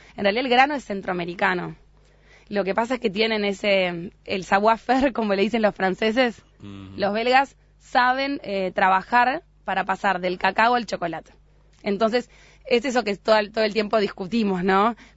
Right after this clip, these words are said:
Speaker 1: ¿Por qué se lo tienen que llevar y volverlo a traer?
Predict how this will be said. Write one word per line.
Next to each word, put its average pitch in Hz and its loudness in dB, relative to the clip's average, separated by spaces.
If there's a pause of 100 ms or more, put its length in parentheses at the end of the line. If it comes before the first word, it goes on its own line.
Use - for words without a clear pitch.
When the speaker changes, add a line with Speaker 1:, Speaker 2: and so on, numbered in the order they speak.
Speaker 1:
¿Por 226 2
qué 254 -2
se 240 -4
lo 254 2
tienen 254 -2
que 247 2
llevar 240 4
y 240 -8
volverlo 214 -2
a 214 0
traer? 196 -2